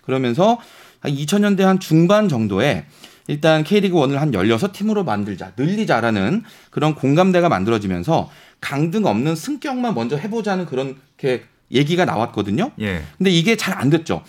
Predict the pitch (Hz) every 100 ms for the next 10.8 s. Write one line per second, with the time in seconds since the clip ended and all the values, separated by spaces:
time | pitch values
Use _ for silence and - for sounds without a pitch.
0 | - - - 147 190 180 170 165 147 143
1 | 156 147 143 135 190 214 110 156 151 160
2 | 156 170 208 117 107 165 139 123 117 110
3 | 151 113 92 82 - _ _ _ 107 117
4 | 180 226 240 214 175 139 120 - 165 156
5 | 107 185 190 175 151 131 156 240 220 202
6 | 160 139 104 95 160 120 80 _ _ _
7 | - 170 233 254 170 151 180 196 151 123
8 | 185 202 196 240 240 196 170 101 117 226
9 | 226 190 135 - 131 147 147 117 117 -
10 | 247 262 180 113 110 110 101 -